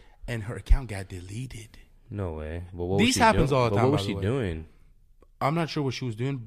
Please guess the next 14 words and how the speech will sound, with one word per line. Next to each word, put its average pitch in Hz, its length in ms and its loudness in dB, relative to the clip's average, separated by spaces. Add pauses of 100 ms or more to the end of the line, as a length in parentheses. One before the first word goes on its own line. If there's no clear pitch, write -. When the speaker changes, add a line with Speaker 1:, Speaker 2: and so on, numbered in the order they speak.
(120)
Speaker 1:
but 123 360 -4 (140)
these 120 240 -6
freak 123 320 -10
things 143 320 -6
happens 123 480 -6 (280)
all 110 360 -4
the 107 120 -6
time, 101 340 -10
bro, 95 120 -6
Speaker 2:
Yeah. 80 180 -4
Speaker 1:
apparently. 104 500 -12 (340)
Accounts 123 360 -4
get 117 160 -8
deleted 113 420 -6